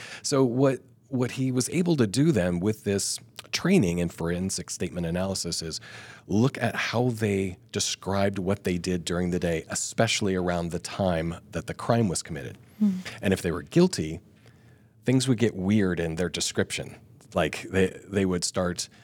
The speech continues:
Speaker 1: contracting or expanding time or getting way too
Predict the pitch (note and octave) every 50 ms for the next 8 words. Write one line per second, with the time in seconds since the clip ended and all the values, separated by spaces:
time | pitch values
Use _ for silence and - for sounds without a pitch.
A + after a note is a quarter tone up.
0 | - - _ _ _ _ - - G2+ - - F#2+ F2+ - - G2 F2 E2+ E2 E2+
1 | - - - - E2+ E2+ E2 D#2+ E2 E2 E2 - - F2+ D#2+ D2+ D2+ C#2+ - -
2 | F#2 E2+ - G2 F2 D#2 D#2+ D2+ E2 F2+ F#2+ G2+ G2 - - F#2+ E2